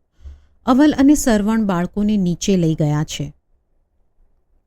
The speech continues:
ભૂખનું ગાંડપણ મેં જોયું છે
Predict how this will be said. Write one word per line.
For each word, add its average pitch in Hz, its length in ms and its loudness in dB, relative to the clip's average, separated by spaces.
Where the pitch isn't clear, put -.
ભૂખનું 240 520 4
ગાંડપણ 202 520 2
મેં 240 180 4
જોયું 180 400 0
છે 156 300 -10